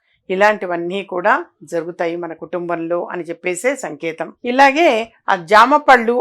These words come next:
అనేటువంటివి సహజంగా కలలోకి వస్తే మరి ఇలా జరుగుతుంటాయి, శుభ సంకేతం.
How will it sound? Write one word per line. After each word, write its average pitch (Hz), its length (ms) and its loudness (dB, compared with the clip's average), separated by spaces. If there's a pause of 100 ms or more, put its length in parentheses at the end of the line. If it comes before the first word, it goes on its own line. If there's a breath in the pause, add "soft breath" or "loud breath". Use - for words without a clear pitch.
అనేటువంటివి 180 680 -2 (360)
సహజంగా 240 420 2 (100)
కలలోకి 196 360 2
వస్తే 233 180 -4
మరి 294 240 -2
ఇలా 190 100 2 (140)
జరుగుతుంటాయి, 170 520 -2 (100)
శుభ 185 140 -4 (100)
సంకేతం. 160 380 -8